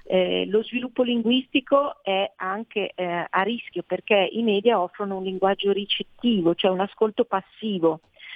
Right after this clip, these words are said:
e non consentono un linguaggio produttivo invece, quindi parlare con gli altri, se non molto poco. Mm?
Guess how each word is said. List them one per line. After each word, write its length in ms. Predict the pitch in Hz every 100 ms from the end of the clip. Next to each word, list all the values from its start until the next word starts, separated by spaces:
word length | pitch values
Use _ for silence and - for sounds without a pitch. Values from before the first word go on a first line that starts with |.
| - -
e 80 |
non 180 | 220 220
consentono 680 | 226 254 254 208 196 240 247
un 40 | 202
linguaggio 500 | 190 185 190 233 247
produttivo 920 | - 196 196 214 - 185 220 180 165
invece, 400 | 165 156 - 175
quindi 200 | 185 220
parlare 540 | 170 147 175 208 -
con 160 | - 165
gli 120 | 156
altri, 540 | 120 120 - - - - _
se 120 | 196
non 220 | 180 214
molto 340 | 196 175 - 180
poco. 560 | - 202 196 - - - _
Mm? 140 | 185